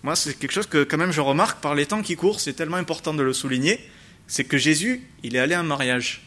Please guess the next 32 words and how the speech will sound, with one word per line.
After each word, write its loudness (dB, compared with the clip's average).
Et 6
dans 0
les 2
temps 0
qui -4
courent, 4
où 4
on 4
se -4
dit, « -2
Le -2
mariage, -2
c'est, -8
c'est -8
plus -8
trop 0
l'affaire 0
du, -2
c'est -4
plus -6
trop -4
quelque -6
chose -6
d'aujourd'hui, -4
c'est -2
plus -2
dans 2
le, 2
dans -2
le 6
vent. » 2
Jésus, -2